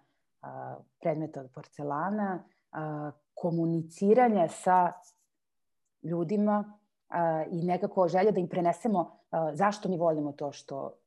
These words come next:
što radimo i šta tu nas loži i zašto je nama bitno da mi imamo tako otvorenu komunikaciju sa, sa, o, ljudima,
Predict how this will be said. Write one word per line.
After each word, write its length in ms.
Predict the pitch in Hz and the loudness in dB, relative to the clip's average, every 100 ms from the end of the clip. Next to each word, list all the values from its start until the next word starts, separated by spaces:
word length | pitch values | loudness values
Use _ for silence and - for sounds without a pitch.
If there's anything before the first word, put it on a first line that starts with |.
| _ | _
što 220 | - - | -20 -12
radimo 380 | 151 60 - - _ _ _ | -10 -10 -12 -20 _ _ _
i 240 | 165 151 | -10 -10
šta 320 | - - 165 165 | -6 0 0 0
tu 120 | 175 | -4
nas 300 | 160 147 - | -2 -4 -2
loži 480 | 151 147 143 147 143 _ _ _ | -2 -2 -4 -10 -12 _ _ _
i 380 | 165 156 156 156 | -4 -4 -4 -4
zašto 380 | 147 185 190 - | -2 -2 -2 0
je 360 | 180 170 160 156 - _ | 4 6 4 2 -6 _
nama 360 | 165 185 233 214 | 0 4 4 4
bitno 360 | 196 214 208 | 0 -2 -2
da 140 | 170 170 | -2 -2
mi 140 | 180 | 0
imamo 240 | 180 170 | 0 0
tako 280 | 156 165 170 | -2 -2 0
otvorenu 440 | 160 156 160 156 147 | -2 0 -4 -4 -4
komunikaciju 840 | 151 147 147 143 143 135 - 135 | -6 -6 -6 -6 -8 -8 -12 -14
sa, 320 | 127 143 139 131 _ _ _ _ _ | -12 -12 -12 -14 _ _ _ _ _
sa, 420 | _ 165 143 139 143 | _ -8 -6 -6 -6
o, 360 | 143 143 143 151 147 139 | -8 -10 -10 -12 -12 -8
ljudima, 640 | 156 175 240 247 233 214 | -4 -2 0 0 0 -2